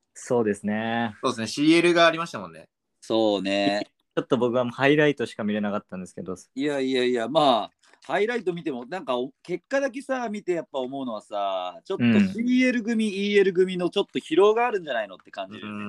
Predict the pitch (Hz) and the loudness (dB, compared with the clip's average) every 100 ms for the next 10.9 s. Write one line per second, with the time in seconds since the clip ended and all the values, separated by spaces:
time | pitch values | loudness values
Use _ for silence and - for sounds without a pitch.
0 | 101 98 92 87 101 92 90 90 90 90 | -6 -8 -8 4 6 6 2 -4 -6 -10
1 | 87 92 - - 92 90 92 95 _ _ | -10 -14 -14 -14 -12 -12 -12 -16 _ _
2 | _ - 107 95 87 80 - _ - 107 | _ -16 -10 -8 -8 -10 -16 _ -14 -2
3 | 131 170 185 160 143 110 87 _ 117 165 | 4 4 4 2 4 2 -2 _ -4 -4
4 | 151 135 120 139 - - 180 - 147 120 | 2 2 2 -4 -6 0 0 0 -2 -2
5 | 101 95 101 135 143 _ 196 220 220 233 | -4 -6 -4 -8 -8 _ 2 4 6 4
6 | 202 220 214 - - 135 143 113 135 180 | 4 2 2 0 -8 -6 -8 -8 -10 -14
7 | - 90 80 _ _ - - - - _ | -12 -16 -16 _ _ -20 -20 -20 -20 _
8 | - 123 143 170 196 202 202 233 247 254 | 2 6 6 8 6 8 8 8 6 4
9 | 240 _ 233 214 147 - 123 - 120 _ | -2 _ -4 -4 -10 -10 -6 -6 -6 _
10 | - 120 _ _ 143 135 120 139 | -20 -20 _ _ -4 -2 0 0